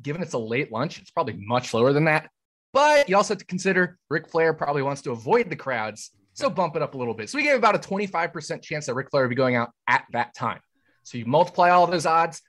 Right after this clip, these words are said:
point nine, point seven five, point two five, point seven five, and one in six thousand. We come up with ballpark one in fifty thousand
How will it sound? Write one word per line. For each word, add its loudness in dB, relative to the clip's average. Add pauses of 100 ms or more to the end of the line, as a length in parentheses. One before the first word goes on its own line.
(160)
point 0
nine, -2 (420)
point -4
seven -4
five, -6
point -2
two -6
five, -4
point -6
seven -2
five, 2 (100)
and -8
one -6
in -4
six -10
thousand. 0 (500)
We -4
come 4
up 0 (240)
with 0 (200)
ballpark 2 (380)
one -2
in -6
fifty -8
thousand -4